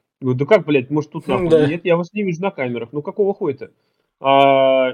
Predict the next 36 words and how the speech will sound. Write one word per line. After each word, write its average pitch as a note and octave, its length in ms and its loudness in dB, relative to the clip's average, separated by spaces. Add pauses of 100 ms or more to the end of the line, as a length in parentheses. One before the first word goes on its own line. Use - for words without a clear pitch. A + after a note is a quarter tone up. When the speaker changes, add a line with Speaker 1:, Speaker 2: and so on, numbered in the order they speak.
Speaker 1:
и E3 160 0
тут A#3 160 -16
мы, A#3 160 -4
я G#3+ 200 0
понимаю, A3 400 -4
что G3+ 240 -2
даже G3 300 0
когда G3+ 280 -2
наш G3+ 220 -6
чувак A3+ 320 0
там C#3 180 -6
ходит C#3+ 380 -6
по C#3+ 560 4
зданию, F3 560 0 (260)
и D3 60 -4
она D3+ 160 4
его D4+ 160 4
тоже C#4 260 0
нахуй D3+ 300 0
не C#3+ 120 -4
видит. A#2+ 300 -6
То C#3 60 -8
есть, D#3+ 120 -6
Speaker 2:
Да. D#3+ 240 4
Speaker 1:
что F3+ 120 -4
за B3+ 100 -8
хуйня-то, E3+ 440 -8
блядь? A2 280 -12 (840)
А, F3+ 260 -18
да, E3+ 340 6
а C3+ 40 0
потом D3 280 -6
выясняется, D#3 460 -6
что C3 160 -10
это B2+ 180 -8
записи. C#3 600 0